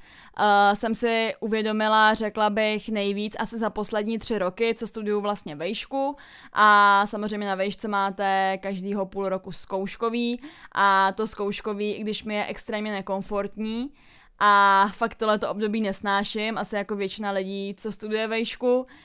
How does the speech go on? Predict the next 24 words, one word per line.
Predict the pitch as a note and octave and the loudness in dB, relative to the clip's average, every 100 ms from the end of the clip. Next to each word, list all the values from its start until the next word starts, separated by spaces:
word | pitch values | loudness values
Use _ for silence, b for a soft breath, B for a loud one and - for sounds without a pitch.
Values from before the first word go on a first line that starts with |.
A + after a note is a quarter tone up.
| B B - | B B 0
tak | A3+ A3 | 2 2
mě | A#3+ | -2
to | A#3 A#3 A3+ A3+ | 0 4 4 4
hodně | A3 G#3+ A3+ | 0 -4 -2
naučilo | A3 - G#3+ - G#3+ G#3 G#3 G#3 | -2 -4 -6 -4 0 2 2 2
i | - | -2
vlastně | G#3 G#3 G#3 - G#3 G3 G3 G3 F#3+ F#3 | -2 -2 -2 -6 -4 -2 -2 -2 -4 -4
do | F#3+ | -4
života. | G3+ F#3 F#3 F3 E3+ b b b | -4 -4 -4 -4 -6 b b b
A | - G#3+ G#3+ | 4 6 6
to | A3 | 4
je | A#3+ A#3 | 2 2
to, | A3 G#3+ | 2 0
že | A3 | 0
bychom | A3 A3 | -4 -4
se | A#3 | -6
měli | A3+ A3 | -4 -4
smířit | A3 A3+ G#3+ A3+ G#3 | -4 -4 -4 -4 -4
s | - | -6
tím, | G3+ F#3+ G3+ G#3+ | -4 -4 -4 -8
že | G#3 G#3 | -8 -6
ve | G#3 | -6
finále | G#3 A3 G#3 G#3 G#3 | -6 -2 0 0 -2
jsme | - A3 G#3+ G#3 G#3+ | -4 -2 0 0 -4